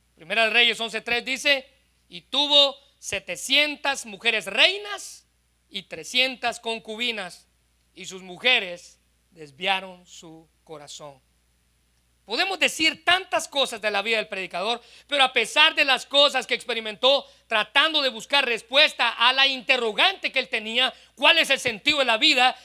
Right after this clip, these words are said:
se dio cuenta que no había llegado a ningún lugar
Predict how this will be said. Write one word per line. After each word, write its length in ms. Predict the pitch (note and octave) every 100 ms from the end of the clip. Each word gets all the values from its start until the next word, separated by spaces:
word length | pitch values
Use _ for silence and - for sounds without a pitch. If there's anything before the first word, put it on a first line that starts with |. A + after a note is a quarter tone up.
| _
se 300 | - - A3+
dio 260 | G3+ C4+ C4+
cuenta 560 | B3+ C#4+ D4+ D#4+ D#4+ - _
que 160 | - F#3+
no 160 | G3+
había 320 | A#3 A3+ A#3+ A3
llegado 680 | F#3 F3+ F#3 B3+ C#4 C4+ C4 -
a 220 | F3+ F3+
ningún 960 | F3+ F3 D#3+ D3 C#3+ C3+ B3 C4+ C4
lugar 580 | C4 A#3 G#3 F#3+ F3 D3